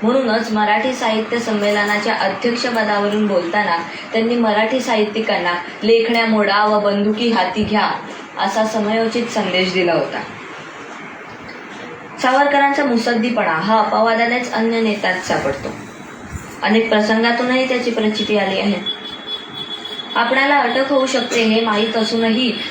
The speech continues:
ते फ्रान्सहून इंग्लंडला गेले. मार्सिलिस बंदरात त्यांनी मारलेली उडी हेही एक धाडस होतेच, पण त्यामागेही सुटकेसाठी केलेली योजकता होती.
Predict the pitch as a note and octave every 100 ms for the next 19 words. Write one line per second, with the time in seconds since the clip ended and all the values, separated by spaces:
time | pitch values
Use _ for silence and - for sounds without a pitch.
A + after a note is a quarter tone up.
0 | - B3 A#3+ A3+ A#3 A#3+ C4 A#3 G#3+ A#3
1 | B3 A#3 F#3 D3 - - - - - -
2 | - - G#3 G#3+ A3 B3+ B3+ A#3 A3+ A3
3 | A#3 A#3 A#3 A3 G#3+ A3+ A3 G#3+ G#3 G#3
4 | A3 A#3 G#3 D#3 - - - - - -
5 | G#3 A3+ C4 C4+ A3+ A3+ A3+ B3 A#3 A3
6 | G#3+ - - - - - - - B3+ A#3+
7 | A#3 A#3 C#4 C4+ A3+ G#3+ G#3 A#3+ A#3 A3+
8 | - A#3+ A#3+ A#3 C4 A#3+ A#3 A3 A3 A#3+
9 | A3+ F#3+ F#3+ G#3 G3+ G3 F3 -